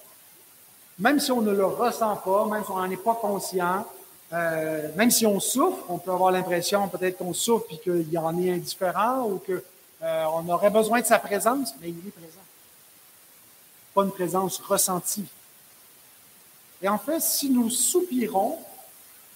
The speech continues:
et si parfois peut-être même nous pleurons parce que nous désirons sa présence, c'est pas un signe qu'il est absent. C'est précisément l'inverse, ironiquement.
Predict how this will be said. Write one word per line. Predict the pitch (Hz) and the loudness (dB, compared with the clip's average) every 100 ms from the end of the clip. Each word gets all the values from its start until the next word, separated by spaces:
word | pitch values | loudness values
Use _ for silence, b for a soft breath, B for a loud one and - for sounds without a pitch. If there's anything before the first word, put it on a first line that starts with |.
| - - - - - - - | -20 -20 -20 -20 -20 -20 -12
et | 180 | -6
si | - | -4
parfois | 208 208 - 247 | 0 0 2 0
peut-être | 214 226 226 | 0 -2 0
même | 226 208 | 0 0
nous | 202 196 | -2 -4
pleurons | - 226 240 233 254 320 262 - - - - - - - - | -2 4 6 8 6 4 0 -4 -14 -20 -20 -20 -20 -18 -6
parce | 196 - | -4 0
que | |
nous | 220 214 | 2 2
désirons | 190 269 214 233 247 320 | 6 6 6 6 8 6
sa | - 208 | 6 4
présence, | 180 185 185 247 311 - - - - - - - - - - - | 2 0 2 0 -2 -8 -14 -20 -20 -20 -20 -20 -20 -20 -20 -12
c'est | 175 | -2
pas | 247 | -2
un | 190 | -2
signe | - - 240 220 | -4 -4 -4 -2
qu'il | 180 | -4
est | 175 | -6
absent. | - - 190 - - - - - - - - - - - - - - - - - | -10 -14 -14 -18 -20 -20 -20 -20 -20 -20 -20 -20 -20 -20 -20 -20 -20 -20 -20 -16
C'est | 156 | -14
précisément | 170 175 175 170 185 | -12 -12 -8 -6 -4
l'inverse, | 185 156 147 175 - - - - - - | -6 -10 -8 -10 -10 -14 -14 -14 -18 -14
ironiquement. | 160 165 156 - 156 | -10 -6 -6 -6 -8